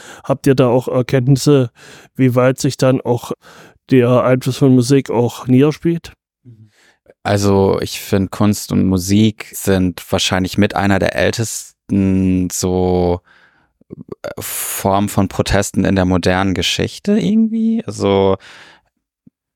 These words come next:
Speaker 2: man sagt ja auch immer ein bisschen, dass Kunst kann von allen Menschen verstanden werden und man braucht keine gemeinsame Sprache, um ein Bild zu verstehen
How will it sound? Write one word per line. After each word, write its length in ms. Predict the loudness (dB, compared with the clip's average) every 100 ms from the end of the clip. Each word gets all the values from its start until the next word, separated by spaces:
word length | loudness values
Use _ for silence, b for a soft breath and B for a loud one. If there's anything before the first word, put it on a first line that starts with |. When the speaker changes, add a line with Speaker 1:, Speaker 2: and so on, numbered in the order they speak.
| _
Speaker 2:
man 160 | -2 0
sagt 260 | 0 0 0
ja 100 | -2
auch 120 | -2
immer 180 | 0 0
ein 80 |
bisschen, 320 | 0 -2 -2 -2
dass 140 | -2
Kunst 360 | -2 -2 -2 -4
kann 200 | -2 -2
von 140 | -2
allen 260 | 0 2 2
Menschen 320 | 2 0 -4
verstanden 580 | -6 -4 -2 -2 -4 -6
werden 480 | -6 -4 -4 -6 b b b b b b
und 580 | -2 2 4 2 0 0
man 120 | 0
braucht 240 | 2 0 0
keine 240 | 0 2
gemeinsame 440 | 2 2 2 2 0
Sprache, 560 | -2 -2 -2 -2 0
um 460 | 0 0 0 0 0
ein 180 | 0 0
Bild 200 | 0 -2
zu 140 | -6
verstehen 680 | -6 -8 -8 -6 -4 -6